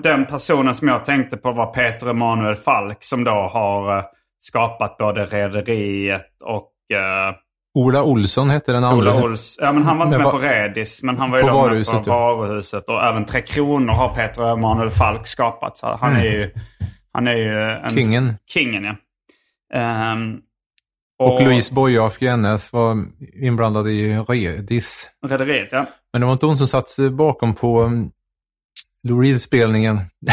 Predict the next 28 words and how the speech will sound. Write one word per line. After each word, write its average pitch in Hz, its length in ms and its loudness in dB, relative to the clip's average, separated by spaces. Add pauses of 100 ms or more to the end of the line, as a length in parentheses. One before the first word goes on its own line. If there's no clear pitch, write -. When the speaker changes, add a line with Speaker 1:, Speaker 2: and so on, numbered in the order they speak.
(320)
Speaker 2:
<laughs> - 800 -8
Vad 139 80 -2
Speaker 1:
Och 127 60 -2
Speaker 2:
fan 147 120 2
Speaker 1:
han 147 280 4
Speaker 2:
är 156 40 2
det? 165 60 0
Speaker 1:
ligger 135 420 0
Speaker 2:
Fan, 143 140 2
Speaker 1:
och 151 60 4
Speaker 2:
hon 147 80 4
heter 180 180 2
Marie-Louise 135 640 2
någonting 139 340 2
och 113 140 4
Peter 131 220 2
Lind-, 143 260 0 (220)
Lindfors 123 400 2
skrev 139 200 0
något 123 160 0
avsnitt 120 380 0
i 117 40 0
början. 104 500 0 (260)
Numera 117 360 0
död 107 300 -2 (260)
po-, 113 100 -4 (220)
poet. 104 200 -6 (520)
Speaker 1:
Mm. 190 300 4